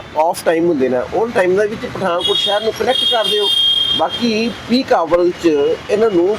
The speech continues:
ਜੰਡਵਾਲ 'ਤੇ ਹੀ ਰੁਕਣੀ ਚਾਹੀਦੀ ਗੱਡੀ, ਤਾਂ ਕਿ ਪਠਾਨਕੋਟ ਸ਼ਹਿਰ ਦਾ ਇੱਕ ਜਿਹੜਾ ਸਾਹ ਲੈਣ ਵਾਲਾ ਸਿਲਸਿਲਾ ਠੀਕ ਤੇ ਬਣਿਆ ਰਹੇ ਨਾ।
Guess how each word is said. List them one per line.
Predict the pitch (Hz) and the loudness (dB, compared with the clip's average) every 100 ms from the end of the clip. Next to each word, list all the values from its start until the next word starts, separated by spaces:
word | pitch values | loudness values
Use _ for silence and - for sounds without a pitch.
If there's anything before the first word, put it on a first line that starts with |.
| 165 | 0
ਜੰਡਵਾਲ | 147 139 135 143 | 0 0 0 0
'ਤੇ | 135 | 0
ਹੀ | 185 | 0
ਰੁਕਣੀ | 160 120 113 | 0 -4 -8
ਚਾਹੀਦੀ | 104 123 175 | -4 0 0
ਗੱਡੀ, | 175 202 214 - - - - | 0 -4 -8 -10 -14 -8 -4
ਤਾਂ | 202 | -4
ਕਿ | 233 | -2
ਪਠਾਨਕੋਟ | 208 190 170 170 196 220 220 | -4 -4 -4 -2 -2 0 0
ਸ਼ਹਿਰ | 202 - 175 190 | 0 -2 0 0
ਦਾ | 196 202 180 208 156 | 0 0 2 0 -2
ਇੱਕ | 226 226 | -4 -2
ਜਿਹੜਾ | 190 220 | 0 2
ਸਾਹ | 214 - 220 311 | 0 0 2 4
ਲੈਣ | 339 311 | 4 2
ਵਾਲਾ | 220 202 | 2 0
ਸਿਲਸਿਲਾ | 196 180 143 170 | 0 -2 0 0
ਠੀਕ | 175 156 - | 0 -6 -4
ਤੇ | - | -4
ਬਣਿਆ | 131 127 | 0 0
ਰਹੇ | 127 | 0
ਨਾ। | 214 | -2